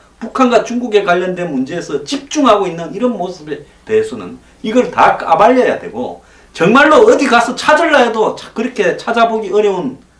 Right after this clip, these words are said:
진짜 쓰레기들을 장관으로 임명하는 부분에 대해서는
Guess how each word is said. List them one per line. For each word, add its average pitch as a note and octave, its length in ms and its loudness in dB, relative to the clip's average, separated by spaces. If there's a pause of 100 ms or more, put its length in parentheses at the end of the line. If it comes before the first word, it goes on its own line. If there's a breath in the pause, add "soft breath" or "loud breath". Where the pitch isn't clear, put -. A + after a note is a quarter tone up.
(300 soft breath)
진짜 F#3+ 640 -2 (220)
쓰레기들을 F3+ 840 -2
장관으로 E3+ 840 0 (760)
임명하는 D#3+ 640 -4
부분에 C#3+ 380 -6
대해서는 F#2+ 500 -10